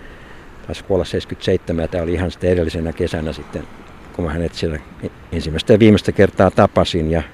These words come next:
itsekin olen niitä alleja siellä liikkunut ja etsinyt samoilta paikoilta, että siinä kirjassahan kuvataan esimerkiksi Mallan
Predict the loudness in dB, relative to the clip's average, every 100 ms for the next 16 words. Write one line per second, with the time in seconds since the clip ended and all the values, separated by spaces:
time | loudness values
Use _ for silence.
0 | -18 -20 -20 -20 -8 -6 -4 2 4 4
1 | 6 6 8 6 4 2 0 -4 -20 -20
2 | -20 -18 -6 -4 -2 0 4 6 4 2
3 | -2 2 4 4 4 6 6 4 2 4
4 | 0 -2 -6 -2 0 0 -2 -4 -2 0
5 | 0 -2 -4 0 2 2 0